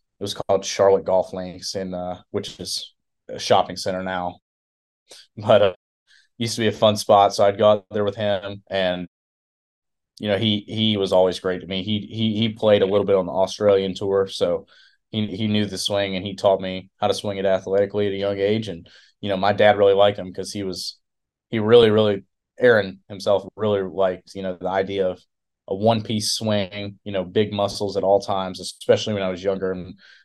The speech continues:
my dad, that was music to his ears, here, being a long drive guy. So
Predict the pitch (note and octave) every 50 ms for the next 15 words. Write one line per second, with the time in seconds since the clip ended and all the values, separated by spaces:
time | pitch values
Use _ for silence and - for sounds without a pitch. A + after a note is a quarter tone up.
0 | _ - G2 G2+ G2 G2 F#2+ F#2+ F#2+ F2+ F#2+ F#2+ F2 F#2 F#2 G2 G2 F#2+ F#2+ F#2+
1 | F#2+ - G2 F#2+ F#2 F#2+ G2 F#2+ F#2 - - - G#2 G2 G2+ F#2 F2+ F#2+ G2+ F#2+
2 | F#2 F#2 F#2+ F#2 F#2 F#2 F#2 F2+ F2+ F2+ - G2+ F#2+ F#2 F2 F#2 F#2 - - G2
3 | F#2+ F#2+ -